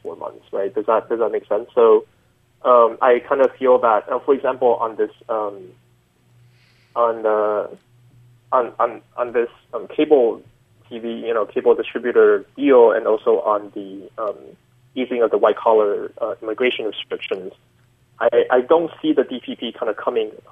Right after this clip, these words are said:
forward to say, you know, to be the loudest one, com-, you know, protesting about these. Rather, it's the New Power Party legislators and the New Power Party,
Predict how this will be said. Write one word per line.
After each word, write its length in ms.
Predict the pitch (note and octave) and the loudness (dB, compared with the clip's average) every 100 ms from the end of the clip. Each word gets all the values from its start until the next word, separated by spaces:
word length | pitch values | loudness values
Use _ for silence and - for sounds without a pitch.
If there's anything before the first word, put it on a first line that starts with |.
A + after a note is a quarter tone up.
| _ | _
forward 460 | C#3 C3+ B2 G#2+ G#2 | 2 6 6 4 0
to 60 | - - | -14 -4
say, 260 | A2 G#2+ - _ _ _ _ | -2 -2 -4 _ _ _ _
you 80 | - | 2
know, 60 | A#2+ | 2
to 120 | B2 | 2
be 100 | B2 | 0
the 120 | A#2 | 2
loudest 440 | A2+ A2+ A#2 A2 - | 4 4 4 0 0
one, 260 | A2 G#2+ - | 0 0 -6
com-, 180 | G2+ - | -18 -18
you 120 | - D#2+ | -16 -14
know, 200 | - - | -14 -14
protesting 480 | - - D3 - A2 | -2 0 0 -2 -8
about 240 | G#2 F#2+ | -8 -8
these. 220 | F2 F2 - - C3 | -12 -20 -20 -20 -2
Rather, 280 | A#2 A#2 A2 | 0 0 -2
it's 180 | G#2+ - | -4 -10
the 100 | A2 | -10
New 140 | C3+ | -6
Power 300 | F3+ B2+ G#2 | -2 0 0
Party 320 | F#2+ G#2+ G2+ G#2 | -2 -4 -6 -8
legislators 640 | G2 G2 - G2 F#2+ F#2+ | -10 -10 -14 -8 -8 -8
and 120 | F#2+ G2+ | -12 -12
the 60 | |
New 180 | G#2 A#2 | -12 -10
Power 260 | G2+ A2 G#2 | 0 0 0
Party, 460 | A2+ A2 G#2+ G#2 | -2 -2 -4 -12